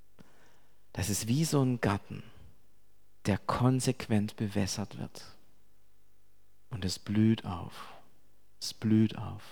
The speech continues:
es lebt auf. Es ist das Wasser des Lebens, das Raum hat,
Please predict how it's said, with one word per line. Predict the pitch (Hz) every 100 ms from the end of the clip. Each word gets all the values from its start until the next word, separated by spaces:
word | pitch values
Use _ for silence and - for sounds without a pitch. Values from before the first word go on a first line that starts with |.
| -
es | - -
lebt | 98 101 107 - -
auf. | - - - - - - - - - - - - -
Es | -
ist | 202
das | 214 -
Wasser | 107 104 143
des | 127 127 -
Lebens, | 104 101 101 98 - - - - - - - - - - - -
das | - - -
Raum | - - 127 98
hat, | 98 -